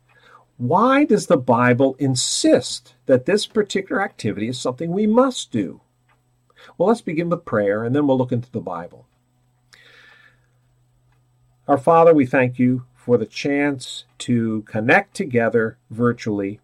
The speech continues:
this morning, and we're grateful so much for your word and how it t-, explains to us who you are and helps us understand you. We ask for that this morning, that your Holy Spirit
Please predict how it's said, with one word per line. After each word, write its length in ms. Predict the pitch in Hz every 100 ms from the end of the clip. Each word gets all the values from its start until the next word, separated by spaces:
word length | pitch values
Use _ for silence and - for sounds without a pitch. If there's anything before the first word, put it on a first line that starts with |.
| _ _ _ _ -
this 220 | 107 -
morning, 460 | 113 117 120 123 123 _ _ _ -
and 140 | 107
we're 100 | 104
grateful 600 | 98 120 143 165 - 135
so 380 | 123 - - 160
much 240 | 147 120 -
for 140 | 113
your 140 | 101
word 480 | 104 110 117 120 117 - _ _ _ _ _ _
and 340 | 120 107 104 -
how 500 | - - 151 151 143
it 140 | -
t-, 120 | - -
explains 680 | - 127 - 139 135 135 123
to 180 | - 117
us 200 | 110 -
who 180 | - 147
you 260 | 127 113
are 320 | 101 104 104 101
and 200 | 98 98 _ -
helps 540 | - - 143 160 -
us 260 | 120 - -
understand 760 | 135 123 110 - 107 98 90 85
you. 160 | 82 - _ _ _ _
We 140 | 143 180
ask 220 | 196 -
for 80 | 147
that 240 | 139 127
this 200 | 120 -
morning, 360 | 127 120 82 87
that 200 | 101 -
your 100 | 107
Holy 180 | 104 101
Spirit 540 | - - 127 110 104